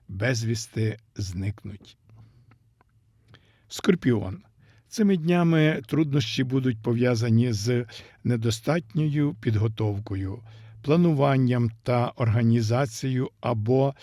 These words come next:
з вашого боку, або з боку оточення. Стрілець.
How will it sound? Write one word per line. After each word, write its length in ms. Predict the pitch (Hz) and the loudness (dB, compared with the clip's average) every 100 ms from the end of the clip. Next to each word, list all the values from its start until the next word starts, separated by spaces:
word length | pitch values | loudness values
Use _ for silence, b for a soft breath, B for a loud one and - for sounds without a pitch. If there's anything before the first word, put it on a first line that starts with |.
| B B - | B B -6
з 100 | 117 | 0
вашого 500 | 151 190 - 117 117 | 2 2 2 0 0
боку, 480 | 104 101 101 - - | -2 -4 -6 -12 -10
або 460 | - 117 113 156 - | -6 -2 4 4 2
з 140 | 131 110 | -4 -4
боку 440 | 98 113 107 113 _ | -2 -2 -4 -12 _
оточення. 680 | 107 110 98 - - - 98 - _ b b | -12 -10 -12 -12 -14 -14 -16 -20 _ b b
Стрілець. 720 | - - 113 107 110 107 - | -18 -8 -4 -2 -4 -6 -18